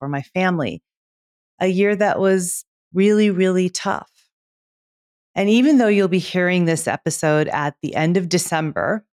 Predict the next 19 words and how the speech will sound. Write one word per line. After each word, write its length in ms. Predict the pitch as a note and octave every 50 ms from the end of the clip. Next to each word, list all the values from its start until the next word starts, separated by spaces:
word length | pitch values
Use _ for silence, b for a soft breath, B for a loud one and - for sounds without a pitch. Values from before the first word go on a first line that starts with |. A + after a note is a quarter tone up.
| _ _ _ -
I'm 340 | E3+ F#3 G3 G#3 A3 A3+
recording 480 | A#3 B3 B3 - F#3+ F3+ F3 F3 F3 E3+
it 180 | E3+ E3+ - -
on 580 | - D3+ D3+ D3+ D3+ D3+ D3+ D#3 D#3 D#3+ D#3+ - _ _ _ _
December 360 | D#3 D#3 - E3 D#3 D3+ D3
seventh, 420 | - - C#3 A#2+ A2+ A2 - - - _ _ _ _ _ _ _ _ -
just 240 | G3 A3+ A#3 - -
a 80 | B3+
week 240 | A3 A#3 A#3 A3+ -
after 280 | G3 F#3+ F#3 - - F#3
I 100 | F3 E3+
turned 340 | - - F3+ E3+ E3 E3
in 100 | E3 D#3+
the 60 | D#3 D3+
manuscript 640 | D3+ D3 C#3+ C#3+ D3 C#3 - - - D3+ - _
for 80 | D#3 D3
my 120 | C#3+ C#3
second 400 | C3+ - C3 C3 - - D3+ D3+
book, 220 | C3+ B2+ A#2 -